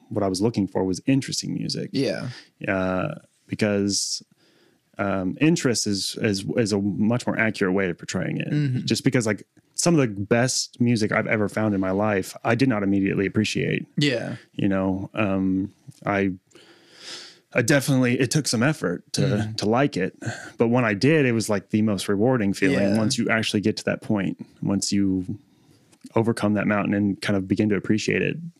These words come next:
Speaker 1: That was, that was the best.
Speaker 2: Yeah, yeah.
Speaker 1: So,
Speaker 2: <laughs>
Speaker 1: absolutely.
Speaker 2: And then the other kind of usual question is, uh, do you separate art from the artist?
Speaker 1: I think you have to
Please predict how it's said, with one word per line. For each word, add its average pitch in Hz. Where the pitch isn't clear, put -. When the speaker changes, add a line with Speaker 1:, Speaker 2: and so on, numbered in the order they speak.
Speaker 1:
That 107
was, 101
that 110
was 98
the 87
best. 92
Speaker 2:
Yeah, 127
yeah. 156
Speaker 1:
So, 131
Speaker 2:
<laughs> -
Speaker 1:
absolutely. -
Speaker 2:
And 127
then 107
the 117
other 107
kind 104
of 98
usual 110
question 107
is, 107
uh, 101
do 123
you 117
separate 135
art 120
from 117
the 98
artist? -
Speaker 1:
I 104
think 156
you 104
have 101
to 110